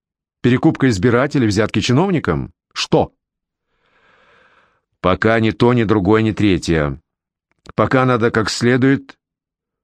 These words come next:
употребить следователя. Можете яснее?" Гриднев поелозил на диване, уселся поудобнее. "Могу. Дело по оружию,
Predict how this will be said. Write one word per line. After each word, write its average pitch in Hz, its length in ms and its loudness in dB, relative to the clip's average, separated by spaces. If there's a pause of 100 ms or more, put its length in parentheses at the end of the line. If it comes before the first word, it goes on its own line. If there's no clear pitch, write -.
(320)
употребить 113 760 0
следователя. 87 960 0 (1120)
Можете 139 480 2
яснее?" 78 560 -2 (1600)
Гриднев 135 600 0
поелозил 127 540 2
на 110 120 0
диване, 110 500 0
уселся 110 480 -2
поудобнее. 80 880 0 (840)
"Могу. 104 760 0 (1500)
Дело 120 300 0
по 120 220 0
оружию, 92 640 0